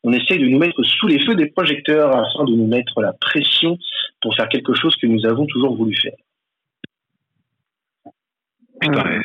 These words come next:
Speaker 2: ça se voit que je, je lis plus trop tout ce qui est l'équipe, les trucs comme ça, les déclarations de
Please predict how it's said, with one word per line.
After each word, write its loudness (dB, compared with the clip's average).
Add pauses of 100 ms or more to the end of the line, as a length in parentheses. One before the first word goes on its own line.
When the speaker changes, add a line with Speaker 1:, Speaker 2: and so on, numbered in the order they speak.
(280)
Speaker 2:
ça -4
se -4
voit 0
que -2
je, 0
je 0
lis -6
plus -6
trop -4
tout -8
ce -12
qui -4
est 0
l'équipe, -4
les -4
trucs -8
comme -4
ça, -2
les -6
déclarations -4
de -18